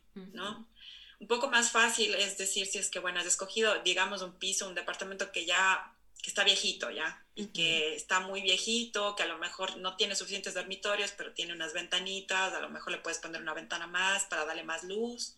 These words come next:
Speaker 1: Esa es una opción, ¿no? Si es que
Speaker 2: Ujú,
Speaker 1: es-,
Speaker 2: ujú.
Speaker 1: estás en un lugar donde no, no hay mucha luz, bueno, ver las posibilidades de abrir un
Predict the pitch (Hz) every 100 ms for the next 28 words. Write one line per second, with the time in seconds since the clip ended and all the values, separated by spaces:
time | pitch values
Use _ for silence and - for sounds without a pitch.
0 | - 220 240 233 196 180 - 185 175 196
1 | 170 180 185 226 170 165 - 208 196 180
2 | 180 170 170 170 175 180 160 160 160 160
3 | 160 - _ _ _ - 175 180 185 185
4 | 185 214 196 180 170 190 196 - - 170
5 | 170 175 180 175 156 165 196 190 170